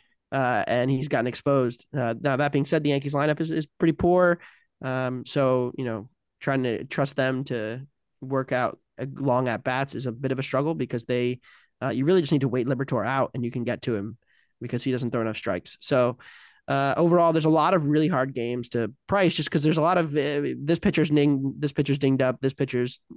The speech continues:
got a velo issue, blah, blah, blah. You know, I don't know what to make of half of these guys. Is Liberatore even gonna throw more than four innings? 'Cause they kinda bullpen gamed him last game in, in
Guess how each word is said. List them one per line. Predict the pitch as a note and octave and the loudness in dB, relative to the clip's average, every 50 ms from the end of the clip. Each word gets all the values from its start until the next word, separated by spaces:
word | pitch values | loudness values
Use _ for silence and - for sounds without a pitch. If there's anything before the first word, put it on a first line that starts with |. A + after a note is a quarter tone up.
| - _ _ _ - | -20 _ _ _ -2
got | C3 G#2+ F#2 E2+ | -2 -2 0 -2
a | E2+ B2+ | -2 2
velo | C#3+ D#3 D3+ C#3 C3+ | 2 4 4 4 4
issue, | C3+ C3 - - B2+ A#2+ A#2 A2 - - - | 2 0 0 0 0 0 0 -2 -4 -4 -6
blah, | A#2+ | -4
blah, | A2 A#2 | -4 -2
blah. | G#2 A#2 A2+ A2 A2 G#2+ B2 - _ - _ _ _ _ _ _ _ - - | -4 -4 -4 -4 -4 -8 -10 -14 _ -20 _ _ _ _ _ _ _ -16 -8
You | - A2 A2+ | -4 -4 -2
know, | F#2+ - - - | -2 -4 -4 -2
I | A#2+ | 0
don't | C3 B2+ | 0 2
know | B2 | 0
what | A#2+ | 0
to | - B2 | 0 -2
make | B2+ B2 | -4 -2
of | - | -2
half | B2+ A2+ A#2+ - | -4 -4 -2 -4
of | |
these | A#2+ A#2+ - | -6 -6 -4
guys. | - A#2+ A#2 B2 A#2+ | -4 -4 -4 -4 -4
Is | - D3+ | 0 2
Liberatore | D#3 F3+ F#3+ G3+ - G3 F3 | 4 4 4 4 4 4 4
even | F3 G#3 | 4 4
gonna | F3+ D3 B2+ A#2+ | 2 2 0 -2
throw | - - A#2 B2+ C#3+ E3 | -4 -6 -2 0 2 2
more | F3 F3+ F#3+ G3 | 4 4 4 4
than | G3+ G3 | 4 2
four | F3 - G3+ G3+ G3+ | 2 4 4 4 4
innings? | G3+ G#3+ A#3+ A#3 - | 4 2 0 0 -2
'Cause | - C#3+ | -6 -6
they | C3 C3+ | -6 -2
kinda | - G3 G3+ E3+ | 0 0 0 0
bullpen | C3+ C3 C#3 D#3 - F#3 F3+ F3+ | 2 0 -2 2 2 2 2 4
gamed | F3 F3+ F#3 F#3+ F#3+ | 4 4 4 4 4
him | F#3+ F#3+ F#3+ | 2 2 2
last | F#3 F#3 F#3+ - - | 2 2 0 0 -2
game | G3 G3 G3 G3 G3+ G3+ F#3+ F#3+ | -2 0 0 0 0 -2 -6 -6
in, | - D3+ D3 C#3+ C#3 - | -4 -2 -2 -2 -2 -2
in | C#3 C#3 C3+ C3+ C3+ C3+ | -2 -2 -2 -2 -4 -6